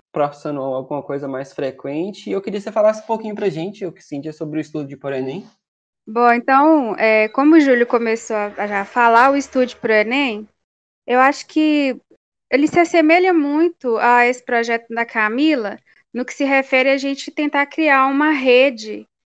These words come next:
Speaker 2: de ajuda e de colaboração, né? Então, como o Júlio falou, não é todo mundo que tem condições de pagar um cursinho, e às vezes é difícil você se preparar, você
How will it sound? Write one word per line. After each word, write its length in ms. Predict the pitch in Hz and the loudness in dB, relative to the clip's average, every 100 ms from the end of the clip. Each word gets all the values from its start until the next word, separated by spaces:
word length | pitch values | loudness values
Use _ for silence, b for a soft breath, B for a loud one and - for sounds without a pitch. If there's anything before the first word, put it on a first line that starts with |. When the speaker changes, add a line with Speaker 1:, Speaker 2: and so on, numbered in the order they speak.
| _ _ | _ _
Speaker 2:
de 120 | 247 | 2
ajuda 480 | 269 269 254 254 247 | 4 4 2 0 -2
e 60 | 262 | -6
de 100 | - | -4
colaboração, 1000 | 285 285 254 285 311 330 - 202 196 220 _ - | -2 0 0 2 2 -2 -6 -6 -6 -10 _ -14
né? 300 | 220 262 311 _ _ _ _ _ | -12 -12 -14 _ _ _ _ _
Então, 200 | - 247 | -6 -6
como 720 | - 277 285 302 294 277 233 | -2 2 4 4 2 2 0
o 100 | 254 | -2
Júlio 280 | 240 254 240 | -2 -4 -6
falou, 640 | - 254 233 220 196 190 - - | -4 -2 0 -2 -4 -8 -16 -6
não 180 | 285 320 | 0 2
é 80 | |
todo 240 | 311 294 262 | 2 -4 -4
mundo 220 | 262 254 | -6 -8
que 100 | 269 | -8
tem 200 | 247 233 | -6 -6
condições 600 | 262 240 - 262 247 233 | -6 -10 -8 -4 -4 -4
de 80 | - | -4
pagar 320 | 247 220 220 | -2 -2 -4
um 80 | 226 | -6
cursinho, 920 | 247 262 - 262 262 262 240 226 233 _ _ _ _ _ | -8 -12 -12 -8 -6 -4 -6 -10 -14 _ _ _ _ _
e 280 | 240 247 254 | -10 -4 2
às 200 | 233 247 | 2 4
vezes 240 | 254 269 285 | 2 0 0
é 120 | 302 | -2
difícil 640 | - - 311 349 359 226 | -2 -6 -2 -2 -4 -6
você 240 | 226 240 254 | -6 -6 -8
se 120 | 262 | -8
preparar, 840 | 247 247 247 220 202 208 262 247 | -8 -6 0 2 4 4 4 2
você 600 | 226 214 233 208 196 - | -2 -10 -8 -6 -8 -12